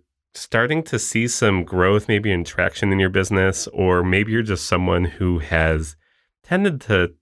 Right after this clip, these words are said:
take on the load of responsibilities with that mindset that it's just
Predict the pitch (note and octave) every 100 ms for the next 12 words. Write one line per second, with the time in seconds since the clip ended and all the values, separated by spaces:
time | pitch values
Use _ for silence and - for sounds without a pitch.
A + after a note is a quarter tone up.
0 | _ _ A2+ G#2+ F#2+ F#2+ F#2+ F#2 E2+ E2+
1 | E2+ A2+ F#2 F2 F2 - E2+ E2 E2 E2+
2 | F2 G2 G#2 A2 - - G2 G2 E2+ E2+
3 | F2 - F#2 D2+ F#2 F2 - F2+ -